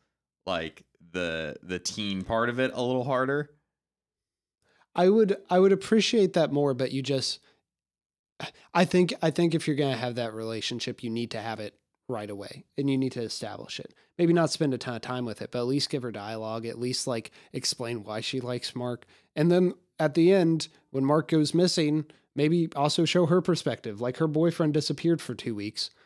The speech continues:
Speaker 2: or maybe not even boyfriend, but just person she's been kissing has g-, been gone for two weeks. Uh, what does she feel? We know what William feels, we know what, uh, Eve feels, but we have no idea about her.
Speaker 1: You are right. I think Eve, or Eve, uh, Amber has, like, no characterization in this
Speaker 2: Yeah.
Speaker 1: part.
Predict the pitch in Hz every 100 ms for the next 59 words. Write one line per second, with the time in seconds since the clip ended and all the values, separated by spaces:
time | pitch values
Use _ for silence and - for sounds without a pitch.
0 | _ _ 151 165 160 156 139 117 107 123
1 | 131 - 107 107 - 110 - 135 143 131
2 | 139 123 131 120 143 139 123 120 113 -
3 | 208 143 147 143 143 160 135 117 123 110
4 | 110 - - - - - 226 220 165 185
5 | 175 - 214 143 113 110 127 156 165 175
6 | 156 139 139 - 156 190 190 180 196 190
7 | 170 147 151 151 139 - _ 151 123 117
8 | 117 - _ _ _ _ 185 208 175 123
9 | 104 113 127 - 151 156 165 165 180 196
10 | 156 151 123 113 135 170 - _ - 143
11 | 127 104 87 85 113 92 - 101 87 -
12 | 101 _ - 85 76 _ _ - 95 85
13 | 78 113 107 101 87 82 - 82 80 82
14 | 80 82 76 - - 135 98 123 120